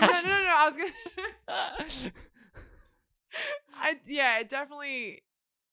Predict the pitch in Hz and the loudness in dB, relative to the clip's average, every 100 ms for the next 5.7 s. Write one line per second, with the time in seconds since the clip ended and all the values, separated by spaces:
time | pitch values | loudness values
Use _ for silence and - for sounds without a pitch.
0 | _ _ - 214 233 202 196 226 - 247 | _ _ -20 -16 -8 -8 -8 -12 -18 _
1 | 53 104 226 220 233 - - - 226 - | -14 -10 -10 -14 -20 -20 -20 -20 -18 -18
2 | - 233 226 - 240 226 262 311 403 392 | -20 -20 -20 -18 -18 -20 -20 -20 -20 -20
3 | 392 349 349 370 339 269 233 208 214 226 | -20 -20 -20 -20 -20 -20 -20 -20 -20 -20
4 | 208 208 202 190 - 202 - 190 190 208 | -20 -20 -16 -16 -18 -20 -16 -14 -14 -18
5 | _ - 392 554 - 453 359 | _ -8 -4 -4 -4 -6 -2